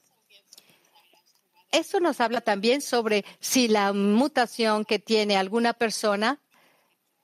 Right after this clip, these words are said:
está relacionada con la, con el fenotipo. En la última década ya se revolucionó la atención con estos moduladores que tratan la causa subyacente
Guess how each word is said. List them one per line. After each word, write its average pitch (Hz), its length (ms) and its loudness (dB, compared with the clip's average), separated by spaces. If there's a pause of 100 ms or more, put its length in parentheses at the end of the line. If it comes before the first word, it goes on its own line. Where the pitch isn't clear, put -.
(500)
está 233 580 2
relacionada 196 800 0
con 202 420 -2
la, 196 220 0 (140)
con 208 160 0
el 202 100 0
fenotipo. 214 800 -2
En 226 180 0
la 220 180 2
última 262 680 0
década 214 720 2
ya 214 380 2
se 233 180 -2
revolucionó 190 960 0
la 202 240 2
atención 196 720 -2 (460)
con 220 220 0
estos 233 320 -2
moduladores 214 880 0
que 214 160 -2
tratan 233 480 0
la 190 100 2
causa 254 540 -2
subyacente 233 960 -2